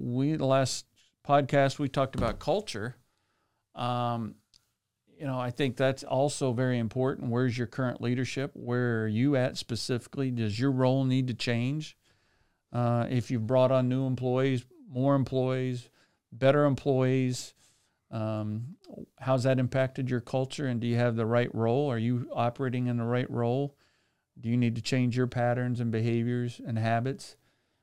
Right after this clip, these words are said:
And I think that all needs to be a part of the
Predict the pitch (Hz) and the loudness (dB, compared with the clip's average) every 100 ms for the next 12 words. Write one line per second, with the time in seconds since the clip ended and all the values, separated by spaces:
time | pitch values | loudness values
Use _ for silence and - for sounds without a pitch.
0 | _ 110 120 131 131 143 127 127 127 135 | _ -2 0 0 -2 0 0 2 0 0
1 | 131 127 123 131 120 - 139 151 123 117 | 0 -2 0 0 0 0 0 2 0 0
2 | 120 117 113 | 0 0 -2